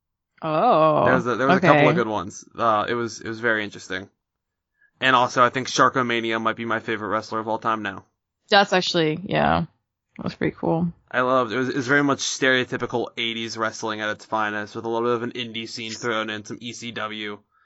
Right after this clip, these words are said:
Speaker 2: I'm so sorry, fans who don't know
Speaker 1: I,
Speaker 2: wrestling.
Speaker 1: yeah.
Speaker 2: This is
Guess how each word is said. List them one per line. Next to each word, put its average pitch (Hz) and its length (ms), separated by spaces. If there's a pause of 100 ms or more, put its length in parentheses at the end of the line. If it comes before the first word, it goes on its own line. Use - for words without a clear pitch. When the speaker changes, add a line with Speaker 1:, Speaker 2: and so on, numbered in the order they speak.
(380)
Speaker 2:
I'm 156 180
so 160 200
sorry, 120 420
fans 107 340
who 120 80
don't 110 220
know 110 100
Speaker 1:
I, 113 100
Speaker 2:
wrestling. 107 380
Speaker 1:
yeah. 202 220
Speaker 2:
This 175 80
is 180 240